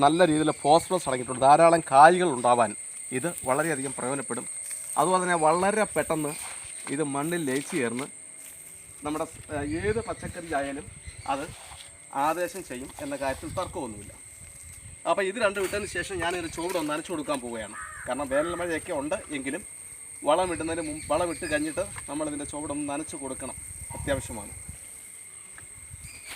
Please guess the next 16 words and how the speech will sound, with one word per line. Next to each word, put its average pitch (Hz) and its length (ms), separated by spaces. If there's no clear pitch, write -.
മണ്ണിളക്കുക, 143 480
വളമിടുക, 135 380
അതിനുശേഷം 139 480
ചുവട് 143 260
ചെറുതായിട്ടൊന്ന് 143 580
നനച്ചു 131 320
കൊടുക്കണം. 127 340
ഈർപ്പം 147 340
നിലനിൽക്കുന്നതിന് 135 520
വേണ്ടിയാണ് 131 340
നിങ്ങൾ 131 260
ചെയ്തത്. 107 260
ഇനിയിപ്പം 190 360
ഞാനിവിടെ 180 360
ഒഴിക്കാൻ 170 340
പോകുന്നത്, 151 260